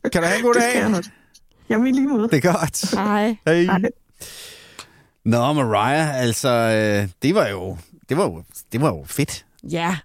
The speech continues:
Speaker 3: ej, men det, altså, du ved, nu kunne jeg jo gå tilbage i mailsene og se, at det var de her to, hun,
Speaker 1: Ja.
Speaker 3: hun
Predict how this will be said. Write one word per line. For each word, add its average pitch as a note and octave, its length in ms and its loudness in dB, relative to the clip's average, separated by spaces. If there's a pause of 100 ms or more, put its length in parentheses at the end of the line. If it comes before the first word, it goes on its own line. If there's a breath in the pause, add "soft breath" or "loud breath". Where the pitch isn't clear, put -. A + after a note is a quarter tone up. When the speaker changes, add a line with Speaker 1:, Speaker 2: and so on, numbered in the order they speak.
(120)
Speaker 3:
ej, F3 140 -2
men G3 220 0
det, G3+ 180 4
altså, F#3+ 260 0
du F3+ 120 -6
ved, F#3 260 0 (240)
nu G#3+ 140 -2
kunne A3+ 160 -2
jeg G3+ 40 2
jo F3+ 100 0
gå F#3 80 -4
tilbage G3 360 0
i - 20 2
mailsene G#3 520 -2
og F3+ 60 -4
se, A3+ 280 -4
at - 140 -8
det E3+ 100 -8
var F3 120 -2
de G#3+ 140 -6
her G3 180 -4
to, - 280 -8
hun, F3 120 -6
Speaker 1:
Ja. F#2+ 100 0 (100)
Speaker 3:
hun F3 220 -6